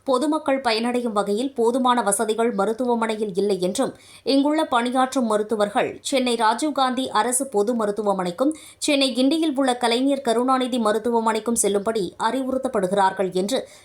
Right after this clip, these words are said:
இருபத்தொன்பது ஐந்து இரண்டாயிரத்து இருபத்தைந்து வெள்ளிக்கிழமை காலை பன்னிரண்டு முப்பது மணி அளவில் புகார் மனு கொடுக்கப்பட்டது. சென்னை ஓமந்தூரார் மருத்துவமனை அதிமுக ஆட்சியில்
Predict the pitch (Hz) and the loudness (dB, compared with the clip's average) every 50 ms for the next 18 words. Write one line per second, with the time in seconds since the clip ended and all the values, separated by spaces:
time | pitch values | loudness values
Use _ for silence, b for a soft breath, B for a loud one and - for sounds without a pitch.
0 | B B 220 240 285 330 294 320 311 - 277 262 247 269 254 269 262 - 214 214 | B B 0 2 2 2 2 0 0 0 0 0 0 0 0 0 0 2 0 0
1 | 226 226 233 294 277 233 214 226 233 240 247 247 247 254 247 254 220 202 220 220 | 0 0 0 -2 -2 0 0 0 2 2 2 2 0 -2 -4 -4 -2 -2 -2 -2
2 | 226 220 - 220 208 202 202 262 285 247 214 214 226 240 240 - 247 240 240 233 | -2 -2 0 0 0 0 2 0 0 0 0 0 0 0 -2 -2 -2 0 0 0
3 | 226 226 - 220 202 196 220 269 269 - 240 220 226 247 262 269 254 254 233 226 | -2 -2 0 2 2 2 0 -2 -2 0 0 0 0 0 -2 -2 -2 -2 -2 -2
4 | 208 - 226 226 214 202 196 196 190 180 175 180 208 220 208 156 143 - - 233 | -2 -2 0 0 2 2 0 0 0 0 2 2 2 2 0 -2 -2 -4 -4 -2
5 | 226 240 240 254 240 247 247 240 233 233 208 196 196 196 190 190 180 208 208 202 | 0 0 0 0 0 -2 -2 -2 0 0 0 0 0 -2 -2 -2 -2 0 0 0
6 | 196 - B B B B B B B B - 294 277 269 262 240 233 247 247 254 | -2 -2 B B B B B B B B -2 0 2 2 2 2 2 2 2 2
7 | 269 262 254 240 240 240 233 233 220 208 202 202 208 247 233 233 226 226 240 214 | 0 2 0 2 2 2 2 2 2 0 0 0 0 -2 0 0 2 2 2 0
8 | 233 277 285 - - 220 220 220 - 262 240 247 240 - 247 214 196 196 - 262 | 0 -4 -4 0 2 2 2 2 0 -2 -2 -2 0 0 2 2 2 0 -2 -4
9 | 247 247 180 - | -2 -2 -4 -4